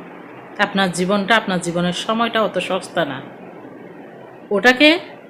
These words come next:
নিজে কাজে লাগান। অন্যের পিছনে সময় নষ্ট না করে জীবনের মূল্যবান সময়টা নিজের পিছনেই ব্যয় করুন। নিজেকে নিয়ে আলোচনা সমালোচনা করুন, নিজেকে সংশোধন করুন। দেখবেন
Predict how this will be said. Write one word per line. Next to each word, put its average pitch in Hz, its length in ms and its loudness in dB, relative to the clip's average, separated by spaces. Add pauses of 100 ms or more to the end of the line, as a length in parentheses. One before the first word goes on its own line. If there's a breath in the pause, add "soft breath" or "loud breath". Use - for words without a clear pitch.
(100)
নিজে 202 360 6
কাজে 175 320 4
লাগান। 139 360 -4 (800)
অন্যের 214 420 6
পিছনে 254 300 4
সময় 247 280 2
নষ্ট 240 260 -2
না 208 160 6
করে 247 280 4 (380 loud breath)
জীবনের 214 360 6
মূল্যবান 208 480 6
সময়টা 262 520 4 (240)
নিজের 190 320 2
পিছনেই 214 380 -2
ব্যয় 156 240 0
করুন। 143 300 -8 (840)
নিজেকে 220 380 4
নিয়ে 269 140 8
আলোচনা 196 420 6
সমালোচনা 240 540 0
করুন, 277 340 -2 (920)
নিজেকে 226 400 6
সংশোধন 262 540 4
করুন। 285 320 8 (960)
দেখবেন 202 420 4